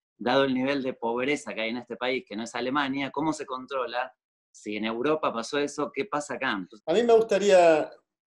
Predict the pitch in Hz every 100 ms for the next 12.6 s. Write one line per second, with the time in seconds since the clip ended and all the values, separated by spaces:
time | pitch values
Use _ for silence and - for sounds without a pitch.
0 | _ - - 147 151 165 156 160 165 143
1 | 135 131 175 175 151 131 123 - 151 151
2 | 139 147 147 143 123 147 143 143 127 127
3 | 123 135 131 123 113 113 135 123 131 117
4 | 120 131 135 127 120 110 113 117 117 110
5 | - 139 147 127 117 113 120 120 117 113
6 | 110 113 110 135 143 151 151 _ _ _
7 | _ - 113 117 120 127 127 123 113 120
8 | 120 113 - 117 110 113 107 117 120 -
9 | 113 123 135 165 165 156 123 117 113 113
10 | 107 98 98 101 104 101 98 - 107 107
11 | - 117 110 107 110 113 110 107 104 104
12 | 101 101 104 104 98 107